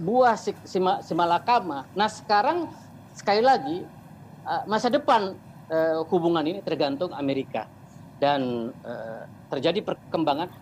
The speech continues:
Kalau seandainya Trump menang kemarin, Bro, maka akan melinding tadi disebut oleh Pak Dubes, Sofokotul Koren itu, Jill of Century itu akan menggelinding.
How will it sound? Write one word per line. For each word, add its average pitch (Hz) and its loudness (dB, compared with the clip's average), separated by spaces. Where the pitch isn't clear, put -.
Kalau 294 6
seandainya 214 2
Trump 165 4
menang 160 4
kemarin, 175 2
Bro, 135 0
maka 180 4
akan 226 2
melinding 220 4
tadi 165 2
disebut 156 -2
oleh 151 2
Pak 143 0
Dubes, 147 2
Sofokotul 170 -2
Koren 165 2
itu, 117 -8
Jill 156 2
of 165 -6
Century 160 0
itu - -2
akan 214 2
menggelinding. 165 4